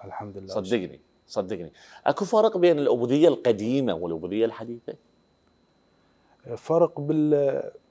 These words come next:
Speaker 1: يعني مثلًا إنه بكتب معيشي.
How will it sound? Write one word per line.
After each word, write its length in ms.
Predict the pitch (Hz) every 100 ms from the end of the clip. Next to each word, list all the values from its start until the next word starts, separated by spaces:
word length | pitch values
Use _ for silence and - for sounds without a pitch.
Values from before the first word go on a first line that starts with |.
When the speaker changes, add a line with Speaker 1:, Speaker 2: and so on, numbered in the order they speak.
| _ _ _
Speaker 1:
يعني 240 | 127 123 131
مثلًا 500 | 147 147 143 139 135 _ _ _ _ _ _ _ _ _ _ _ _ _ _
إنه 140 | 131 127
بكتب 380 | 139 - 135 127
معيشي. 720 | 127 131 131 - 98 95